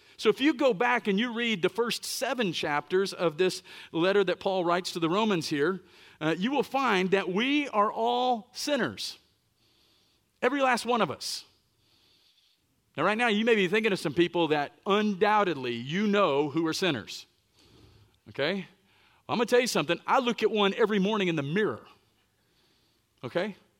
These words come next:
And, and, and th-, there are multiple verses that I could point you to in these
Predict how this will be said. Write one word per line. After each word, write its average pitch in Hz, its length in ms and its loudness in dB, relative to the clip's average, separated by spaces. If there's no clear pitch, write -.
And, 175 140 -2
and, 185 320 0
and 180 160 -2
th-, 180 160 -4
there 208 180 4
are 165 40 2
multiple 196 720 0
verses 180 460 0
that 180 100 0
I 196 80 0
could 196 220 0
point 214 240 -2
you 180 140 -2
to 180 340 4
in 185 140 -2
these 185 240 -2